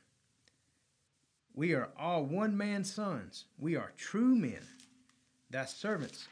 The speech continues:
are no spies." And he said unto them, "Nay, but to see the nakedness of the land are you come." And they said, "Thy servants are twelve brethren, the sons of one man in the land of Canaan. And behold, the youngest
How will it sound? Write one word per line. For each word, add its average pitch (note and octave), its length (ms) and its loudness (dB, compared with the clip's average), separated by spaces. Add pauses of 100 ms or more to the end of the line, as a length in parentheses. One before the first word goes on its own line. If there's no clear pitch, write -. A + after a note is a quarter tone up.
(100)
are G3 180 0
no D3 120 0
spies." - 560 -12 (1500)
And C#3 80 0
he D#3 80 2
said F#3+ 200 0
unto D3+ 180 0
them, B2+ 360 0
"Nay, E3 360 -2 (600)
but D#3 200 2
to A#2+ 100 -8
see C4 260 0
the A3+ 140 2
nakedness F#3+ 520 2
of B2+ 120 -6
the C#3+ 60 -4
land F#3+ 380 0
are D3+ 80 0
you D#3+ 200 -2
come." F#3+ 420 -4 (420)
And C3+ 140 -4
they C#3 80 -2
said, B2 320 -4
"Thy F3 220 0
servants G3 480 -2
are G#2+ 240 -6
twelve E3+ 480 -4
brethren, A2 440 -2
the G#2+ 100 -10
sons E3 380 -4
of A2+ 180 -6
one E3 340 2
man F#3+ 260 0
in B2+ 100 0
the A2 100 -4
land C3 260 -4
of D#3 100 -8
Canaan. G2 340 -8 (520)
And B2+ 120 -2
behold, D3+ 420 0
the B2+ 80 0
youngest E3+ 600 -2